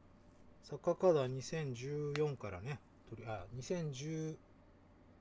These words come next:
三のプレミアゴールド、トップスさんの。あそこから取り扱い始めてますけどね。サイン見始めたのは、いたっけな？プレミアゴールド。いないか。十五年ぐらいからでしたっ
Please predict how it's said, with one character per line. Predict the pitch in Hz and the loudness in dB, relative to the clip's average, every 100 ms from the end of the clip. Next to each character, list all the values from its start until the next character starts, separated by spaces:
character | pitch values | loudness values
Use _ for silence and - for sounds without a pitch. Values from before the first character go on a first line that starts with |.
| - - - - | -20 -20 -20 -18
三 | - 180 175 151 | -8 -4 -2 -4
の | 107 82 80 - - - - - | -6 -10 -16 -20 -20 -20 -20 -4
プ | 143 | -2
レ | |
ミ | 156 147 | -2 -2
ア | 143 | -2
ゴ | 139 | -2
ー | 90 | -4
ル | |
ド、 | 101 - - | -8 -16 -10
ト | 95 | -10
ッ | - | -10
プ | 98 | -12
ス | - | -12
さ | 87 | -12
ん | 85 | -14
の。 | 87 - - - - - - - | -18 -20 -20 -20 -20 -20 -18 -10
あ | 131 | -10
そ | |
こ | - 135 | -10 -4
か | 143 | 0
ら | 135 | 0
取 | - 127 | 0 0
り | |
扱 | 123 - - | -2 -2 -4
い | 117 | -2
始 | 117 113 | -2 -4
め | 117 | -6
て | - 107 | -6 -8
ま | 110 | -6
す | 120 - | -8 -10
け | 76 | -12
ど | 73 85 | -12 -12
ね。 | 87 78 - - - - - - - - - - - - - | -12 -14 -20 -20 -20 -20 -20 -20 -20 -20 -16 -16 -16 -20 -18
サ | - 214 | -4 0
イ | 233 | 2
ン | 170 | 2
見 | 135 | 0
始 | 135 135 | -2 -4
め | 143 | -4
た | 131 | -4
の | 107 92 | -6 -8
は、 | 80 - - | -12 -14 -12
い | |
た | - | -10
っ | - | -8
け | - | -8
な？ | 85 87 | -8 -8
プ | 127 | -2
レ | 127 | -2
ミ | 131 | 0
ア | 127 | -2
ゴ | 110 | -4
ー | 95 | -6
ル | 73 - - - - - - - - - - | -10 -14 -20 -20 -20 -20 -18 -18 -18 -20 -10
ド。 | 147 | -4
い | |
な | 190 | -2
い | 202 | -4
か。 | - - - - | -6 -10 -12 -12
十 | 123 156 180 | -8 -4 -2
五 | 185 | -2
年 | 175 180 | -2 -4
ぐ | 180 | -6
ら | - | -6
い | - - - - - - - - - - - - - - - - - | -10 -18 -20 -20 -20 -18 -18 -20 -20 -20 -20 -20 -20 -20 -20 -14 -8
か | |
ら | 107 | -6
で | 85 | -6
し | |
た | |
っ | - | -12